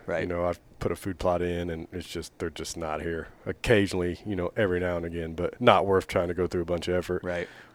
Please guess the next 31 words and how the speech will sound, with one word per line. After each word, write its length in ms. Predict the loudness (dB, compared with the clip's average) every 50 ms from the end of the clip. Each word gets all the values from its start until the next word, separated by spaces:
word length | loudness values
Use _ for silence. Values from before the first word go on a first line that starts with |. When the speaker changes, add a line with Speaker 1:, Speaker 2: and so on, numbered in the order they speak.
| 6
Speaker 2:
But, 280 | 10 12 12 12 10 6 _ _ _ -20 -20 -20 -20 -20 -20 _ -2
you 100 | 0 0
know, 220 | 0 0 -2 -6 -10 -18 -20 -20 -20 -20 _ _ -20 -20 -20 -20 -20 -20 -20 -20 -20 -20 _ _ _ 12
get 120 | 12 12
a 40 | 12
salt 240 | 12 12 12 12 12
lookout, 360 | 10 10 12 12 12 12 12
run 140 | 12 12 12
a 40 |
camera, 300 | 10 10 8 8 8 8
and 100 | 4 4
see 140 | 6 6 6
what 180 | 6 6 4 4
you 60 | 4
got 240 | 6 6 6 6 6
there. 280 | 4 4 4 2 0 -4 -12 -20 -6 -2
And 180 | 0 2 4 6
then, 280 | 6 6 8 6 6 6
uh, 280 | 4 4 4 4 0 -4 -8 -14 _ _ _ _ -20 -20 -20 -20 -20 -20 -20 _ -8
I 60 | -2
feel 140 | 6 8 8
like 180 | 8 8 10
cover, 400 | 12 12 12 12 12 10 10 8 2 -10 -20 -20 _ _ _ _ _ _ _ _ _
water, 280 | 12 12 12 12 12 12
and 120 | 10 6
food. 260 | 4 2 2 2 2 2
They 120 | 2 4
gotta 160 | 6 8 8
have 140 | 8 8 8
all 140 | 6 6 6
three. 300 | 4 2 0 0 -2